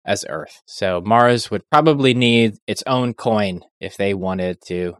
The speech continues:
have a decentralized ledger cryptocurrency as their economy. We also received some boosts under our two thousand sat cutoff limit.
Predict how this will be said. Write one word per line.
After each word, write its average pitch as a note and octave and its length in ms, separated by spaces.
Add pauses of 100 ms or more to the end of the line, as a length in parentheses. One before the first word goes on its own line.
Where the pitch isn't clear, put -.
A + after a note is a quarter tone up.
(120)
have F2 300
a F2 360
decentralized F2+ 960 (140)
ledger F#2 680 (160)
cryptocurrency E2+ 880 (120)
as - 220
their D2+ 340 (140)
economy. - 480 (220)
We C3+ 100
also G#3 300
received D3+ 320
some D3 140
boosts A2+ 360
under C3+ 260
our B2+ 140
two C3 260
thousand A#2 540
sat A#2+ 340
cutoff D#3+ 460
limit. G#2 320